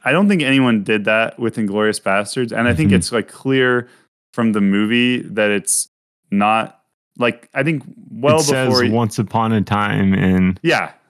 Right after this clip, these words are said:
Speaker 2: a Nazi-occupied France to start the movie. So it's, uh,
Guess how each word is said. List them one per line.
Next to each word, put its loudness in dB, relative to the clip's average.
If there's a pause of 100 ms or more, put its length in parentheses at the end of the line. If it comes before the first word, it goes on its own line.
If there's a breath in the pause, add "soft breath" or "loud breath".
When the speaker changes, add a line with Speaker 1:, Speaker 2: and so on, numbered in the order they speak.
(120)
Speaker 2:
a -4
Nazi-occupied 0
France -6
to -8
start -6
the -4
movie. -4
So -6
it's, -4
uh, -8